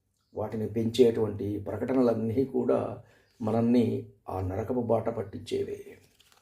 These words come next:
ఇలా చెప్పుకుంటూ పోతే అంతూ దరి లేని విధంగా తయారయ్యింది నేడు. సరే, మరి రెండవ ద్వారం ఏది? అది క్రోధం.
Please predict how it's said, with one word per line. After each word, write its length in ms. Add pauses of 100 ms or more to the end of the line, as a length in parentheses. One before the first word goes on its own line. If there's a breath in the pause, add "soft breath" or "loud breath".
(420 soft breath)
ఇలా 340
చెప్పుకుంటూ 500
పోతే 640
అంతూ 440
దరి 380
లేని 240
విధంగా 460
తయారయ్యింది 1040 (320)
నేడు. 340 (680)
సరే, 420 (600)
మరి 200
రెండవ 520
ద్వారం 320
ఏది? 480 (680)
అది 420
క్రోధం. 540